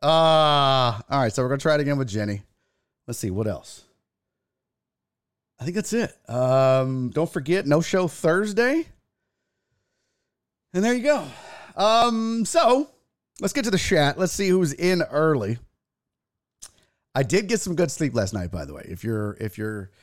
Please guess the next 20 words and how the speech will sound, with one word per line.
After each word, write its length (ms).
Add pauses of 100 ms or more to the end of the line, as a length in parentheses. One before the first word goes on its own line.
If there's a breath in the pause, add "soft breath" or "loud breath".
(220 soft breath)
uh, 220
at 140
all 240
concerned 640
about 260
my 300
attitude, 640
the 180
atti-, 400
my, 240
I 140
felt 340
good 220
today. 280
Got 220
a 40
lot 180
accomplished 600
this 220
morning. 320